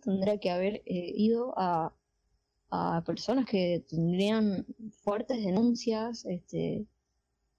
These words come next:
tipo, cancelaron, o sea, la cultura de la cancelación en sí está súper mal y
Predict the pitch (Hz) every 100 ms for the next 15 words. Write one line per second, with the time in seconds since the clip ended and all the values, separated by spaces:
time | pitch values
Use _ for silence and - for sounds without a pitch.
0 | _ _ _ 196 190 190 170 175 175 170
1 | 196 226 220 202 175 156 - 190 208 208
2 | 214 233 359 233 196 185 185 185 226 254
3 | 196 208 226 226 - 180 180 185 190 170
4 | 170 170 175 180 - 175 156 -